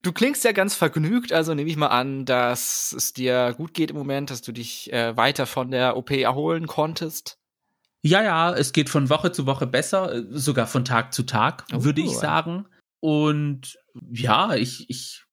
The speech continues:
Speaker 2: hab irgendwie auch so einen Vitalitätsschub bekommen,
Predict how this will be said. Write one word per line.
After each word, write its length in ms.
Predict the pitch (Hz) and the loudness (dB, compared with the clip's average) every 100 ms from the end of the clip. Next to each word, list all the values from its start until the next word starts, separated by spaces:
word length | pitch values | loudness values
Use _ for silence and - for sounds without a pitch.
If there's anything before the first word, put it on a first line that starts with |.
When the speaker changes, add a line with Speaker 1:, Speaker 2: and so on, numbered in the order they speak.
| _ _ - | _ _ -6
Speaker 2:
hab 220 | - 127 | -4 -2
irgendwie 380 | - 139 135 135 | 0 0 0 0
auch 180 | 127 | 0
so 140 | - 120 | 0 0
einen 340 | 120 113 - - | 0 0 -6 -10
Vitalitätsschub 1120 | 113 120 117 117 113 131 143 - - 165 175 | -6 -4 -2 -4 0 0 0 -4 -2 -2 -2
bekommen, 540 | 165 - 165 160 165 | -4 -4 -4 -4 -6